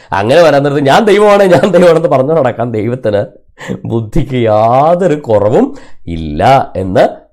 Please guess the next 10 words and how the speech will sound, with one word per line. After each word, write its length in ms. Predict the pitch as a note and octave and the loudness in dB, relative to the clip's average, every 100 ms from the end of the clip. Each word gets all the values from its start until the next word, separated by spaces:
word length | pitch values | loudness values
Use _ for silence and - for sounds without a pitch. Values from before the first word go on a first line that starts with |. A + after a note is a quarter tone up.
| G2 | -10
മനസ്സിലാക്കിയാൽ 880 | G2 G#2 B2+ - F#3 B2 - G2 A2+ - | -4 -2 -2 -2 0 -2 -2 -4 -6 -8
ഈ 120 | F2+ | -12
പ്രശ്നമില്ല. 600 | F#2+ F2 - - B2+ F2+ E3 | -12 -12 -12 -8 -6 -4 -2
ഇനി 300 | G3+ - - - - D#3 | -2 -2 -10 -20 -6 2
യേശു 360 | A#3 D4 - B2+ - - | 4 4 2 -4 -6 0
"ഞാൻ 280 | G3 C4 F#3 | 2 4 4
ദൈവമല്ല", 420 | A#3+ C4+ A3+ G3 | 4 6 4 2
ഇവര് 140 | C4+ | 2
വായിക്കണല്ലോ, 460 | C#4 G#3+ F#3 F3 C#3+ | 4 2 2 2 2
യേശു 200 | C#4+ | 2